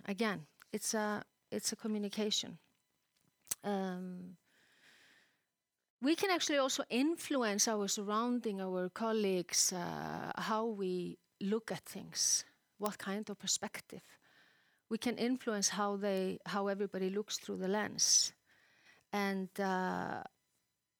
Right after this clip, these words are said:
I also feel the need for people to see the big picture, the big perspective, which is really important, and not only what's in it for me. The big perspective is,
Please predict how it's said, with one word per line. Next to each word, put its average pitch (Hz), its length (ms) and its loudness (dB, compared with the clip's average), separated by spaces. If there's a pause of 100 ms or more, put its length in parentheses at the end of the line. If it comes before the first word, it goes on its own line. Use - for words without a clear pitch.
(640)
I 233 160 4
also 226 580 0 (1120)
feel 240 360 0
the 214 100 2
need 226 420 2
for 190 160 -2
people 208 380 -6
to - 140 -16
see 190 540 0 (500)
the 196 80 -2
big 233 360 0
picture, - 380 -4
the 170 120 -10
big 214 320 -2
perspective, - 720 -4 (300)
which - 200 -4
is - 180 0
really 202 460 0
important, - 680 -10 (360)
and 202 180 0
not 226 220 0 (100)
only 220 320 0
what's 208 280 -2
in 214 140 0
it 196 120 -4
for 202 120 -6
me. 190 320 -4 (1500)
The 214 60 0
big 247 280 0
perspective - 600 -4
is, - 340 0